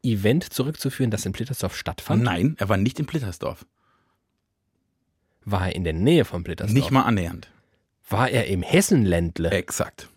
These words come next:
Speaker 1: Das ist ja schlimm. Das macht mich betroffen. Dass jemand wie du, dass ich nach Plittersdorf gehe und am nächsten Tag raketenvoll m-, mein Leben an Haken hängen möchte. Das
Speaker 2: Ja.
Speaker 1: ist mir klar. Dass du nach Hessen kommst.
Speaker 2: Nach Offenbach, um genauer zu sein.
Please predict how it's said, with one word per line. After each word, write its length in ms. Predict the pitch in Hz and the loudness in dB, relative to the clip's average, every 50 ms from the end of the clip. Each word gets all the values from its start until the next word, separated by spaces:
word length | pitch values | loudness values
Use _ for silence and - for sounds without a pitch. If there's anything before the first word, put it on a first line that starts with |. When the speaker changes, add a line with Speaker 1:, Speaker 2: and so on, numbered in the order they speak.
| _ - | _ -10
Speaker 1:
Das 180 | - 104 - - | -8 -8 -6 -6
ist 160 | 98 - - | -8 -8 -8
ja 120 | 80 73 - | -8 -8 -8
schlimm. 400 | - - - 92 87 78 73 - _ _ _ _ _ - - _ _ _ _ _ _ _ _ | -10 -8 -6 -4 -4 -6 -6 -10 _ _ _ _ _ -20 -20 _ _ _ _ _ _ _ _
Das 180 | - 113 - - | -4 -2 0 0
macht 180 | 135 120 - | 0 0 -2
mich 140 | - 110 - | -4 -6 -4
betroffen. 520 | - - 104 - - - 90 - 85 80 - _ _ _ _ _ _ _ _ _ _ _ - | -2 -4 -4 -4 -4 -8 -8 -8 -8 -12 -14 _ _ _ _ _ _ _ _ _ _ _ -6
Dass 200 | - 101 - - | -4 -4 -2 0
jemand 320 | 123 117 120 117 110 104 | 2 4 4 4 2 2
wie 80 | 113 110 | 2 2
du, 220 | 107 110 180 202 190 - - - | 4 4 4 2 2 0 -4 -4
dass 180 | - 117 - - | -2 -2 -2 0
ich 220 | - 202 226 - - | 2 2 2 4 4
nach 140 | 220 196 - | 4 4 4
Plittersdorf 440 | - 180 175 170 - - 151 - | 4 4 2 4 4 2 2 2
gehe 240 | - 160 160 160 160 | 4 4 4 4 4
und 140 | - 147 131 | 4 2 2
am 100 | 123 123 | 4 6
nächsten 460 | 123 135 170 165 - 160 160 156 - - _ _ - | 6 4 4 4 4 2 2 2 2 -2 _ _ -6
Tag 280 | - 127 135 135 147 - | -2 2 2 2 4 4
raketenvoll 840 | 127 117 117 - - 151 175 170 160 151 - - 147 135 143 143 - - - _ _ _ - - - _ _ - | 4 2 2 4 4 2 2 2 0 -2 2 4 4 4 4 4 0 -4 -20 _ _ _ -20 -20 -20 _ _ -20
m-, 640 | 127 131 - - - - - - - 139 131 127 127 | -18 -18 -18 -20 -20 -20 -20 -10 -2 2 2 2 2
mein 340 | 127 131 127 127 131 127 123 | 2 2 4 6 6 6 6
Leben 280 | 120 123 139 143 143 131 | 6 6 6 4 4 4
an 200 | 117 123 117 107 | 4 4 4 4
Haken 260 | 143 160 - 147 110 | 4 4 4 2 2
hängen 220 | 90 92 85 80 | 2 0 0 -2
möchte. 260 | 76 78 80 - - 85 | -2 -4 -4 -4 -2 0
Das 140 | 120 139 | 2 4
Speaker 2:
Ja. 60 | 175 185 | 4 6
Speaker 1:
ist 60 | 190 | 6
mir 100 | 175 160 | 4 4
klar. 280 | - - - - 76 - - - - - - - - - | 2 0 0 0 -2 -4 -10 -20 -20 -20 -20 -20 -6 -2
Dass 240 | - 110 98 - - | 0 0 0 0 2
du 140 | - 196 214 | 4 6 6
nach 220 | 190 143 107 - - | 6 4 2 2 2
Hessen 280 | 202 226 - 190 127 | 2 4 4 2 2
kommst. 460 | - - 98 80 80 - - - - _ _ _ _ _ _ _ _ _ _ _ _ _ _ - - - _ _ _ _ _ _ _ _ | 2 0 -2 -2 -2 -4 -8 -12 -18 _ _ _ _ _ _ _ _ _ _ _ _ _ _ -20 -20 -20 _ _ _ _ _ _ _ _
Speaker 2:
Nach 220 | - - 95 - - | -6 -6 -2 0 0
Offenbach, 360 | - - - - 90 87 - | 2 2 2 2 2 0 -2
um 100 | 90 90 | -2 -4
genauer 280 | 85 85 82 78 78 | -4 -4 -6 -6 -8
zu 120 | - - - | -10 -12 -14
sein. 180 | - - - | -12 -12 -14